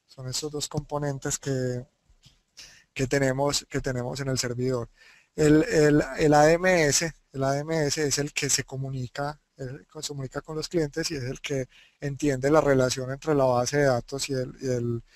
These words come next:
y el almacenamiento de archivos. Todo esto a través de la red.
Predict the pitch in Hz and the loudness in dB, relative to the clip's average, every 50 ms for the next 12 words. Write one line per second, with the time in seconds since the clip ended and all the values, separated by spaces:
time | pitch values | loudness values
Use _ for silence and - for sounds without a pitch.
0 | _ _ _ - 135 127 123 123 123 123 123 120 - 127 123 120 123 123 120 117 | _ _ _ -4 -2 0 2 0 0 -2 -4 -6 -6 -6 -8 -8 -10 -12 -14 -14
1 | 117 - 139 139 131 120 110 - - 143 135 120 113 120 123 - - _ _ _ | -6 -2 0 2 2 0 0 0 0 2 2 0 -2 -6 -12 -16 -18 _ _ _
2 | _ _ - _ _ _ _ - - - _ _ _ _ _ - 151 147 151 156 | _ _ -20 _ _ _ _ -20 -20 -20 _ _ _ _ _ 2 6 8 8 8
3 | 156 147 - 185 170 165 175 151 139 139 139 143 165 165 175 170 170 170 160 160 | 8 8 6 4 4 6 6 8 8 8 8 6 6 6 6 8 8 8 8 6
4 | 170 160 | 6 2